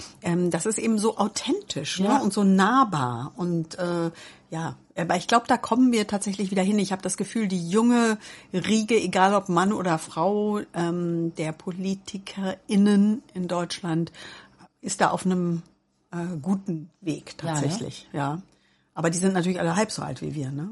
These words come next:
Speaker 1: Oder,
Speaker 2: Ja.
Speaker 1: oder, oder
Speaker 2: Ja.
Speaker 1: noch weniger, muss man
Speaker 2: Wir
Speaker 1: sagen.
Speaker 2: haben uns ja nicht, ähm, zur Wahl stellen lassen.
Speaker 1: Nein.
Speaker 2: Hätten wir
Speaker 1: Hast
Speaker 2: machen
Speaker 1: du,
Speaker 2: können.
Speaker 1: hast du mal überlegt, irgendwie politisch, <clears throat> ähm,
Speaker 2: Das haben wir doch früher schon immer
Speaker 1: aktiv,
Speaker 2: gesagt.
Speaker 1: äh,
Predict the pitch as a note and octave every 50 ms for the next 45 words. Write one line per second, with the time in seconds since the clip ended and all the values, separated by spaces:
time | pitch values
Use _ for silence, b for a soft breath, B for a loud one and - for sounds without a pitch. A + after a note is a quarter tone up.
0 | A#3 E3+ D#3 C#3+ F3 E3+ C#3+ D3 E3 F#3+ D#3 D#3+ D#3 C#3+ - - F#3+ D#3 E3+ D#3+
1 | D#3 D#3+ F3 F#3 F#3 - - D3+ D3 D3 C#3+ D3 D3 C#3+ D3 C#3+ - - - G3+
2 | G3 F#3 G3 G#3 G#3+ A3 G#3 - G#3 G3+ G3+ G#3+ G3+ G3 - - - - F#3+ F#3+
3 | F#3+ F#3+ F#3+ F#3 - - - G#3 F#3+ G3 G3+ G#3 G#3+ - - - D3 B2+ A#2+ A2+
4 | G#2+ F#2+ A2+ A#2 - - - A2+ A2 _ _ _ _ _ _ _ _ _ - A3+
5 | - - - - _ _ _ _ _ _ - - D#3+ E3 E3+ F#3+ G3+ A#3 C4 -
6 | F3+ - - D#3+ - A3 - - D4+ D4 A#3 G#3+ A3+ G#3+ A3+ D4 D#4+ - - -
7 | - B3 C4 B3+ - C4 C4 B3+ - B3+ A#3+ A#3 B3 - C4 B3 A#3+ A#3+ A#3+ -
8 | - - - - G3+ G#3 G#3+ G#3+ G#3 G3+ G3+ - - - - - E3 E3+ F3 F3
9 | C3+ C3 - - F3+ F#3+ A3 C4 C4 G#3 - - G#3+ - G3 G#3 G3+ - - B3+
10 | B3+ C4 C#4 D#4+ D4 A3 D3+ - - - - - G3+ G3+ G3+ G3 G3